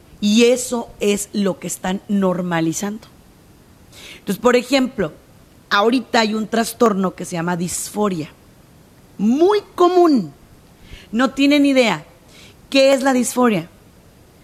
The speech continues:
La disforia es aquel trastorno en el cual yo soy una mujer, o sea, físicamente soy una mujer, pero supuestamente yo me creo un hombre. O sea, yo, yo creo que en el cuerpo, estoy en el cuerpo equivocado, ¿no? Entonces eso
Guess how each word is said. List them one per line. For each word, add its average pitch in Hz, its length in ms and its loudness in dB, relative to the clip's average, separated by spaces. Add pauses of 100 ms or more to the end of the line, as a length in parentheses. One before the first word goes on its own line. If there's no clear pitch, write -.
(260)
La 220 120 2
disforia 247 440 2
es 277 100 0
aquel 269 280 0
trastorno 240 680 0
en 196 160 -2
el 190 140 -4
cual 196 360 -2 (1000)
yo 214 200 2
soy 240 240 0
una 262 160 2
mujer, 277 460 2 (920)
o - 60 -14
sea, 175 200 -2 (680)
físicamente 226 600 2
soy 196 180 0
una 208 100 2
mujer, 220 240 0
pero 214 180 0
supuestamente 226 800 0
yo 240 160 0
me 247 120 -2
creo 175 160 -4
un 190 80 -2
hombre. 208 260 -2 (1080)
O - 60 -12
sea, 170 100 -8
yo, 170 100 -2 (440)
yo 165 260 -2
creo 247 380 2
que 170 260 -10 (280)
en 190 260 2
el 185 120 0
cuerpo, 226 680 2
estoy 208 280 0
en 240 80 2
el 233 100 0
cuerpo 202 340 0
equivocado, 175 720 -4
¿no? 165 160 -6
Entonces 196 300 0
eso 220 300 2